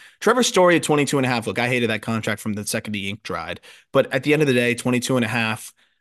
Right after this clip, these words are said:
like, y-, you're not gonna, that's not gonna decimate you if you're a larger market team. Think about it. You willingly just paid Lucas Giolito nineteen a year, uh, over the next two years. So p-, factor him potentially into twenty twenty-five there at nineteen million.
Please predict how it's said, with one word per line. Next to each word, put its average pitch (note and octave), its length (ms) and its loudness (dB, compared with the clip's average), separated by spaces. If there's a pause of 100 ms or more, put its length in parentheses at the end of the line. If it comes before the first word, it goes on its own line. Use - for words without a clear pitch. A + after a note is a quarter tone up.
like, - 220 -10
y-, - 180 -16
you're B2 300 -2
not C3 240 0
gonna, A#2 340 0 (100)
that's C3 180 -2
not D3+ 120 -2
gonna C3+ 120 2
decimate A2 600 -4
you G2+ 180 -6
if - 140 -10
you're G#2 160 -4
a G2 260 -6 (220)
larger G2+ 260 -6
market G2+ 280 -8
team. C3+ 200 0
Think C3 220 -2
about G#2 180 -2
it. F#2+ 80 -6
You A#2 120 0
willingly A#2+ 420 2
just - 220 -4
paid A#2 160 -2
Lucas A2+ 260 -2
Giolito A2 640 -2 (240)
nineteen A#2 480 0
a - 20 0
year, F2 380 -8 (240)
uh, A2 160 -4
over A2+ 180 -2
the A2+ 80 -2
next G#2+ 200 -4
two B2 100 -2
years. A#2 260 0
So G#2+ 140 0
p-, - 260 -18
factor A#2+ 300 -2
him C3+ 200 0
potentially G#2 600 -4 (180)
into A#2 180 0
twenty A2+ 240 -2
twenty-five G#2+ 480 -2
there G#2 140 -2
at F#2+ 80 -6
nineteen G#2 380 -6
million. G#2 340 -2